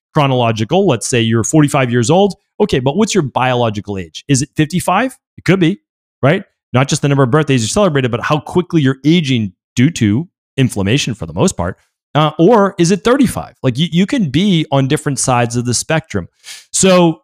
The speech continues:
what we do is, um, what's called the Daily Foundational Protocol. It's actually very simple, very si-, uh, very straightforward. I formulate for Equalife.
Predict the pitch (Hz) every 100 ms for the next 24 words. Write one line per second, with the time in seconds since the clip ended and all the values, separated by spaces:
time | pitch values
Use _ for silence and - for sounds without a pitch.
0 | - 151 170 165 202 202 170 185 175 147
1 | 131 131 120 135 - 147 117 104 131 131
2 | 143 131 131 120 117 113 - 113 104 -
3 | 117 110 110 80 78 - 123 170 - 131
4 | 92 _ 107 110 151 147 - 110 110 101
5 | 120 127 - - - 110 101 98 120 -
6 | 120 107 - 113 104 _ _ _ - 156
7 | 170 - 139 135 123 127 - 123 127 113
8 | 104 82 98 190